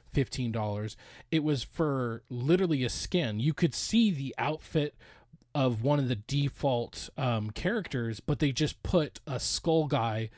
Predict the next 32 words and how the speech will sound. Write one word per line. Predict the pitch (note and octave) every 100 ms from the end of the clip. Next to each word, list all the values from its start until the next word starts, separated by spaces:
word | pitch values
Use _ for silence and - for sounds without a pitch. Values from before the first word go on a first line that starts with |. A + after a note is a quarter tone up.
| - - _ _
and | C#3+
they | B2+
painted | A#2 - D3+ C3 C#3
it | B2 A#2+
over. | C3 A2+ F2+ F2+ - _ _
And | C#3+ B2+
so | - C3
that | C3 C3
was | C#3 C3
like, | A#2 -
"This | A#2 -
is | D3+
fifteen | - D3 C#3 - B2+ A#2+
dollars. | G#2+ A2 C#3 C#3
This | B2 -
is | A2+ -
B | G#2+ G2+
S." | C3+ F2+ - - - - - - _
And | C#3+ C3+
so | - D3 B2+ A#2 A2 - - _ _ _ -
that's | B2+ E3 - -
the | C#3+
one | A#2 C3+ C#3 B2+ A#2+ A2
big | A#2+ A#2+
negative | A#2+ A2+ A2+ A#2+ A2
that | G2+
I've | G#2 -
always | G#2 A2 B2+
had | C3 C3 C3
for | C#3
Fortnite. | - C3 B2 C3 C3
It, | -